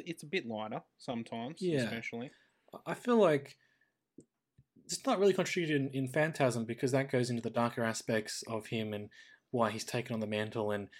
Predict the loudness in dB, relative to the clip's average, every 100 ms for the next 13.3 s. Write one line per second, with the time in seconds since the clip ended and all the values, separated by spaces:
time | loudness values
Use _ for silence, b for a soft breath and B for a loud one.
0 | B -12 -2 0 0 -2 -4 -2 -2 -2
1 | -2 0 0 -2 -4 -4 -4 -8 -4 -4
2 | -4 -6 -10 -12 -12 -16 -16 -14 -16 -16
3 | -12 -12 -10 -10 -10 -8 -8 -6 -8 -8
4 | -10 -6 -6 -6 -10 -18 B B B B
5 | _ -4 0 0 0 2 4 4 2 0
6 | 0 0 0 -2 -2 -6 -10 B B B
7 | B -2 2 2 2 2 2 4 2 0
8 | -2 -2 -4 -4 -10 _ _ _ _ -2
9 | 2 4 4 2 4 2 2 2 2 2
10 | 0 0 0 -2 -4 -8 -8 -12 _ 0
11 | 2 2 2 2 0 -4 -16 b b _
12 | -2 2 6 6 6 2 0 2 2 2
13 | 2 2